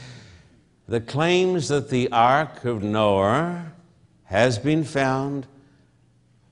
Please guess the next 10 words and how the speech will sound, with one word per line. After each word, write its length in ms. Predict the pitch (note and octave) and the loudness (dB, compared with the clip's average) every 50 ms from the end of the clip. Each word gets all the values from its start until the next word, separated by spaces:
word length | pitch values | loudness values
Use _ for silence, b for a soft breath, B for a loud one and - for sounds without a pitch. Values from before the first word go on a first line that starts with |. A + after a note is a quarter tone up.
| _ _ _ | _ _ _
are 200 | - - B2+ C3 | 2 4 6 6
greatly 720 | A#2 A2 A#2+ A#2 B2+ C#3+ D#3+ E3+ D#3+ - - - A2+ A#2 A#2 | 4 2 2 2 4 4 4 4 2 0 -2 0 2 2 2
exaggerated, 840 | A2+ A2+ G#2+ B2+ D3 E3+ E3 - D3+ C#3 B2 G2+ E2+ D2 D#2 D#2 | 0 -2 -4 -4 -4 -6 -6 -4 -4 -2 -2 -2 -2 -4 -6 -4
like 460 | F#2 A2 C3 C#3+ - - - - - - | -2 -2 0 -2 -4 -6 -14 -20 -12 -8
Mark 400 | G2+ A#2 C3 C3+ C3 - - - | -4 -4 -2 -4 -4 -8 -16 -12
Twain's 480 | - - B2+ B2+ B2+ B2+ B2 A2 G#2+ | -8 -6 -4 -4 -4 -4 -4 -6 -8
death 440 | G#2 - - D3+ D#3 B2 - - - | -8 -6 -6 -6 -6 -6 -8 -10 -8
on 140 | F2 D2+ D2 | -8 -6 -6
that 160 | D2+ D2+ C#2 | -6 -6 -6
occasion. 580 | C#2+ C#2 - - D2+ - G1+ - - - - | -8 -10 -12 -14 -16 -16 -16 -20 -20 -20 -20